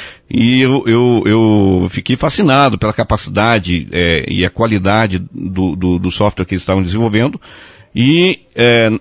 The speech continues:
durante as conversas a gente identificou que eles têm uma dificuldade enorme em se,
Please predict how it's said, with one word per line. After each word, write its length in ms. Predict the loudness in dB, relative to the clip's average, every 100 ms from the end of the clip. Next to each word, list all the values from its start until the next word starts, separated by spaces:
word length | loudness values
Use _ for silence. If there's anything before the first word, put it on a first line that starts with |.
| -2
durante 300 | -2 -2 -4
as 80 |
conversas 400 | -2 -2 0 -2
a 40 | -2
gente 160 | -2
identificou 680 | -2 -2 -2 -4 -2 0 0
que 180 | 0 -2
eles 180 | -2 -2
têm 120 | 0
uma 120 | 0
dificuldade 560 | -2 -6 -4 0 0 0
enorme 640 | 0 2 2 2 0 -2 -8 -18 -16
em 300 | -6 -4 -4
se, 480 | -6 -10 -8 -6 -8